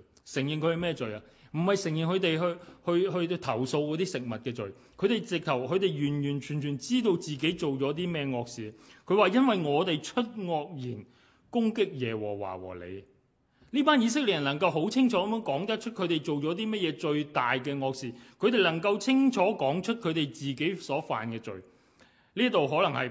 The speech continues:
畀我哋睇到呢班以色列人係一個真正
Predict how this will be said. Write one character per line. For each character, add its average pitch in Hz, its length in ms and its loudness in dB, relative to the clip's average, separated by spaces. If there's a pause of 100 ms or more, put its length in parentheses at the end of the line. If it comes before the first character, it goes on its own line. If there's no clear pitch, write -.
畀 147 200 -2
我 143 100 0
哋 117 40 -6
睇 131 160 -4
到 135 240 -4 (240)
呢 190 160 -8
班 190 180 -2
以 151 80 -2
色 151 140 -4
列 123 140 -4
人 101 180 -10
係 - 40 -16 (160)
一 180 220 -2
個 123 200 -4
真 175 420 -4
正 117 320 -6